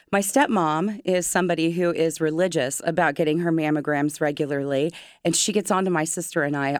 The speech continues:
all the time. And finally this year,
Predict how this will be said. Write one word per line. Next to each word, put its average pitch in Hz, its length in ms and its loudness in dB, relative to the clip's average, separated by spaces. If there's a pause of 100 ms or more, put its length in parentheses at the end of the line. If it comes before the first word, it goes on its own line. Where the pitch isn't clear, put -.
all 139 480 0 (280)
the 151 120 0
time. 135 600 -4 (400)
And 165 480 2
finally 180 840 2 (300)
this 156 380 0
year, 127 360 0